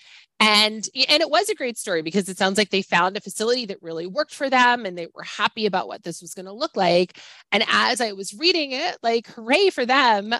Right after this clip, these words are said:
Um, but, you know, most people, when they enter facilities, don't have that level of choice, whether it's because they're entering in an emergency situation, they're coming in from a hospital stay,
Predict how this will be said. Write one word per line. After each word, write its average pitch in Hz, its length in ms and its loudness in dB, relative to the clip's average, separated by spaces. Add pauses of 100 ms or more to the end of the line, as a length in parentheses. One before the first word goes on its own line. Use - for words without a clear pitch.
Um, 202 360 -4
but, 220 160 -6
you 220 60 -8
know, 226 120 -8
most 214 340 -6
people, 196 640 -2 (460)
when 226 140 2
they 226 160 -2
enter 214 260 -4
facilities, 185 840 -4 (400)
don't 220 260 0 (220)
have 143 520 0
that 170 300 0
level 151 400 -2
of 165 140 -6
choice, 165 360 -4
whether 170 280 0
it's - 160 -8
because 196 280 -2
they're 180 200 -10
entering 180 400 -6
in 170 80 -8
an 165 120 -10
emergency 208 520 -10
situation, 190 580 -6
they're 160 100 -12
coming 156 360 -12
in 135 140 -16
from - 180 -20
a - 40 -14
hospital 185 460 -2
stay, 170 540 0